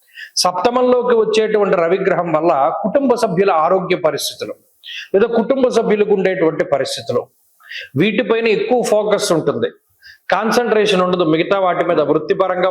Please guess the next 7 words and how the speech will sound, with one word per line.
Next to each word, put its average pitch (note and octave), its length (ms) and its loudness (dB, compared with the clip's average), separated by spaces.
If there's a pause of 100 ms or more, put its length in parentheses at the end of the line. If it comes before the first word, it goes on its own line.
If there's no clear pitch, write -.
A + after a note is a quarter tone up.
వాటి E3+ 240 0
పరంగా E3 280 0 (100)
ఎక్కువ F#3 200 2 (100)
ఆలోచించలేకపోతాం. D#3 960 -2 (560)
ఆ D#3 40 2 (120)
విషయాలు G#3 380 2
ఒకటి F#3 240 2